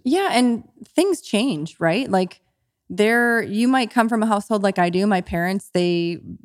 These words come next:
you know, had my brother when my mom was still a teenager, and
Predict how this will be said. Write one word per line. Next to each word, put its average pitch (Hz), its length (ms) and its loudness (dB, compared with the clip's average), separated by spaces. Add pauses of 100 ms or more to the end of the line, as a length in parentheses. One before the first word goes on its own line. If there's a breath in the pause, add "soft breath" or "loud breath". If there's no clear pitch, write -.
(120)
you 208 140 4
know, 190 200 -2 (520)
had 180 240 0
my 185 100 2
brother 175 480 0
when 170 160 -4
my 165 120 -2
mom 160 260 -4
was 180 100 -6
still 208 240 -2
a 247 60 2
teenager, 247 600 0
and 196 300 -2